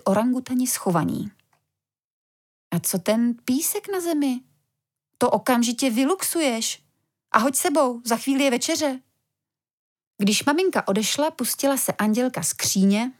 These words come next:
přelétla přes pokoj a opatrně vykoukla přivřenými dveřmi.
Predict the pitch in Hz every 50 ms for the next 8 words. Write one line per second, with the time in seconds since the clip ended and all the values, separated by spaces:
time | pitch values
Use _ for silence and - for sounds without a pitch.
0 | _ - _ _ - - - - 202 202 220 247 254 254 - 175 165 - - 190
1 | 190 - - 247 240 - - 262 262 254 - - _ - - - _ _ _ 247
2 | 233 - - 285 277 - 277 240 208 180 170 196 190 - 240 240 233 - 247 233
3 | 233 - - - - 202 190 - 208 190 190 190 180 175 165 180 170 175 - -
4 | - 170